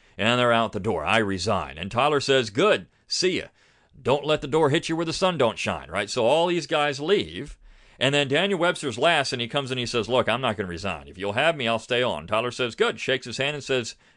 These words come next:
"You're still Secretary of State." And at another point, Clay comes up to the White House and tries to bully John Tyler into accepting his legislative agenda. And Tyler tells him to get lost.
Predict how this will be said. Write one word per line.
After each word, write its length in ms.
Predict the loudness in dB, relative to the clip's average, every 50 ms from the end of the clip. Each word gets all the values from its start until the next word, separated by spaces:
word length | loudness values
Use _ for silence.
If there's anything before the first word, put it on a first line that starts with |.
| _ _
"You're 160 | 0 0 0
still 220 | 2 0 -2 0
Secretary 540 | 2 0 -2 -2 -2 -4 0 0 2 2 2
of 100 | 0 -2
State." 260 | -4 -8 -10 -10 -10 _ _ _ _ _ _ _ _ _ _ _ _ _ _ _ _ _ _ _ _ _ _ _ _ _ _ _ _ _ _ _ _ _ _ _ _ _ _ _ _ _ _
And 160 | 2 4 4
at 200 | 4 4 2 -2 -6 _
another 280 | -2 2 2 2 2 0
point, 320 | -4 -4 -2 -2 -4 -6 _ _ _ _
Clay 280 | _ 0 4 4 4 4
comes 260 | 4 0 -2 2 2
up 200 | 0 0 0 -2
to 400 | -6 -4 -2 -2 -2 -4 -6 -8 -8
the 100 | -8 -2
White 280 | 0 0 0 0 -2
House 500 | -6 -10 -10 -10 -14 -14 -14 -14 -14 -14 _ _ _ _ _ _ _ _ _ _ _ _
and 200 | 0 0 0 0
tries 320 | 0 0 0 0 0 -2 -2
to 100 | -4 -4
bully 520 | -4 0 4 4 6 6 8 6 6 4
John 320 | 4 0 0 0 0 0 -2
Tyler 600 | -2 0 0 0 0 -2 -4 -8 -10 -10 -12 _ _ _ _ _ _ _ _ _ _ _
into 340 | -2 -2 -2 -2 -4 -2 -4
accepting 500 | -2 -4 -2 -2 -2 -2 -2 -6 -4 -2
his 200 | -2 -2 0 0
legislative 520 | 0 0 0 -2 -4 -2 -2 -2 0 -2
agenda. 440 | -4 -2 0 0 0 0 -2 -4 -6
And 180 | -8 -8 -8
Tyler 320 | -8 -6 -4 -2 -2 -2 -2
tells 280 | 0 2 0 2 2
him 100 | -2 -6
to 60 | -6 -4
get 240 | -2 -2 -4 -2
lost. 500 | -2 -2 -2 -2 -4 -6 -10 -16 -16 -18